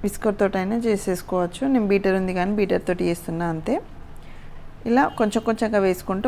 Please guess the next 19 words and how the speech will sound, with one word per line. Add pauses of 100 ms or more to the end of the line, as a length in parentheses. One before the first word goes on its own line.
మొత్తం (1300)
కలుపుకోవాలి. (1040)
ఇలా
కలుపుకున్న
తర్వాత (160)
ఇందులో (2000)
మనం (220)
ఎగ్స్
తీసుకోవాలి.
ఎగ్స్
కూడా
రూమ్
టెంపరేచర్లోనే (100)
ఉండాలి. (360)
ఒక
టూ
ఎగ్స్
తీసుకుంటున్నాను
నేను.